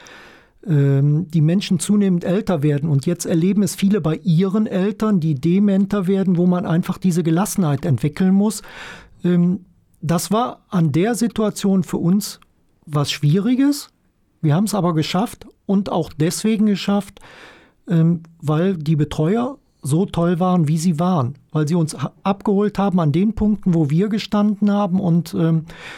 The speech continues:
ich nehme das gerne auf, was eben gesagt worden ist, dieses Dreieck hat funktioniert.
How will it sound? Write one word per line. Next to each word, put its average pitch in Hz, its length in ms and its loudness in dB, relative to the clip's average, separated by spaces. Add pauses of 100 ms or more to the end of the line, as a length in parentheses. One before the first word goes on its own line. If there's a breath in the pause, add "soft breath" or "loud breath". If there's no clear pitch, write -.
(120)
ich - 100 -14
nehme 202 180 2
das 175 300 -2 (280)
gerne 180 360 0
auf, 185 260 0
was 160 160 -2
eben 180 220 2
gesagt 175 380 0
worden 170 200 2
ist, 160 220 -2
dieses 165 320 0
Dreieck 180 440 -2
hat 135 180 -2
funktioniert. 127 880 0